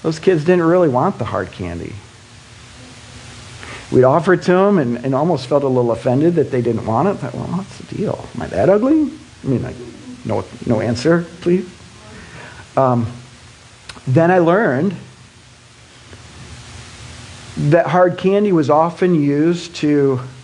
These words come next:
cloak the starvation pains in their stomachs as kids.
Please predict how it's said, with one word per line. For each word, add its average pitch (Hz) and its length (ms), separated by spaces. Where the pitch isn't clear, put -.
cloak 160 480
the 147 220
starvation 151 720
pains 113 680
in 123 120
their 110 100
stomachs - 640
as 107 120
kids. - 540